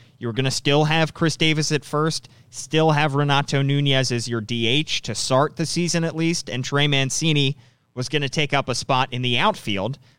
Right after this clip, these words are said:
Austin Hayes was gonna be your opening day center fielder, and I think Anthony Santander had the step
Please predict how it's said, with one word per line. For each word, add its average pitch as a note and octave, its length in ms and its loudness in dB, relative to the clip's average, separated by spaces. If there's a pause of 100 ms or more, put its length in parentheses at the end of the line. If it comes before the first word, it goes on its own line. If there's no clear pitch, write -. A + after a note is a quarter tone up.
(120)
Austin C3 340 -2
Hayes D#3+ 400 2
was C#3+ 140 0
gonna D3 180 2
be C#3 120 2
your C#3 140 4
opening C#3+ 340 2
day C3+ 180 2
center C3 280 0
fielder, B2+ 460 0
and A#2 140 0
I A2+ 60 2
think B2+ 260 -4
Anthony C3+ 340 -4
Santander B2 800 0
had A#2+ 240 -2
the A2 80 -4
step - 400 -2